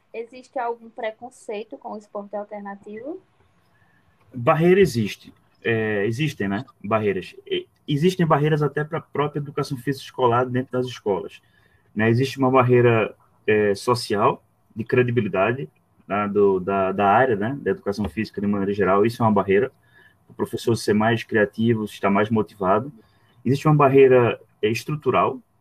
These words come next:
Speaker 2: é, da escola, das escolas de maneira geral, né? É, mesmo escolas privadas, de terem estrutura adequada pra,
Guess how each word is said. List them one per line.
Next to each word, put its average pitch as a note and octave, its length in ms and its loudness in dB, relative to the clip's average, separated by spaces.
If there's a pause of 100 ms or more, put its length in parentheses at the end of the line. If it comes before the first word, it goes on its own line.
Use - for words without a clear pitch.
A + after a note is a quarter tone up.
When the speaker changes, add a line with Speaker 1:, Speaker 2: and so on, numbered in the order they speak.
(300)
Speaker 2:
é, F#2+ 520 -4
da G#2+ 100 -2
escola, G#2+ 500 -2
das A2 180 0
escolas G#2 380 -4
de A#2 60 -4
maneira G2+ 260 -2
geral, G#2 380 0
né? G2+ 180 -4 (540)
É, F2+ 380 -2
mesmo B2+ 280 2
escolas A#2 460 -4
privadas, A2 540 0
de A2+ 100 0
terem B2+ 340 4
estrutura B2 520 -2
adequada G#2+ 560 0
pra, G2+ 420 -4